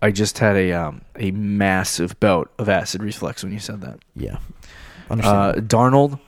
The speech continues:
Speaker 1: going up against, uh, going up against the New York. <sighs> Wow, I knew I was gonna screw
Speaker 2: Miami
Speaker 1: that up.
Speaker 2: Dolphins.
Speaker 1: The Miami Dolphins is a great start.
Speaker 2: I do like that matchup.
Speaker 1: Um, and then you got Le'Veon Bell, good matchup, start him.
Speaker 2: Mm-hmm.
Speaker 1: Uh, Jamison Crowder, Robbie Anderson, I think you can get away with starting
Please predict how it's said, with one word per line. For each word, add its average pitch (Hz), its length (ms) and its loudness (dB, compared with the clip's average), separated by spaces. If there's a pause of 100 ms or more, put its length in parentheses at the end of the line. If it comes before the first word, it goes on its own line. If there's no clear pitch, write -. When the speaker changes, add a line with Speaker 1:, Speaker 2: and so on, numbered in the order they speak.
(140)
Speaker 1:
going 113 300 2
up 117 180 2
against, 110 500 0
uh, 98 360 4 (420)
going 113 200 0
up 110 120 -2
against 107 540 0 (220)
the 107 120 0
New 104 140 -2
York. 107 400 0
<sighs> - 40 -8 (300)
Wow, 87 220 0
I 92 60 0
knew 107 200 0
I 95 80 2
was 98 100 -2
gonna 95 140 -6
screw - 140 -4
Speaker 2:
Miami 113 180 4
Speaker 1:
that 92 80 0
up. 85 100 -2
Speaker 2:
Dolphins. - 260 -12
Speaker 1:
The - 80 -10
Miami 101 280 0
Dolphins 104 400 2
is 101 80 -4
a 101 60 0
great 98 420 0
start. 98 340 2
Speaker 2:
I 101 240 -2
do 113 180 0
like 117 180 2
that 117 140 2
matchup. 123 280 2
Speaker 1:
Um, 90 360 -2
and 104 140 0
then 101 320 2
you 110 80 2
got 101 240 6
Le'Veon 107 400 0
Bell, 151 300 10
good 120 180 0
matchup, 131 460 6
start 120 360 6
him. 113 200 4
Speaker 2:
Mm-hmm. - 500 -12
Speaker 1:
Uh, 110 220 4
Jamison 135 400 2
Crowder, 135 260 8
Robbie 127 360 6
Anderson, 123 400 2
I 117 100 4
think 123 180 0
you 117 80 0
can 110 100 -4
get 113 140 6
away 117 180 6
with 107 140 2
starting 104 340 4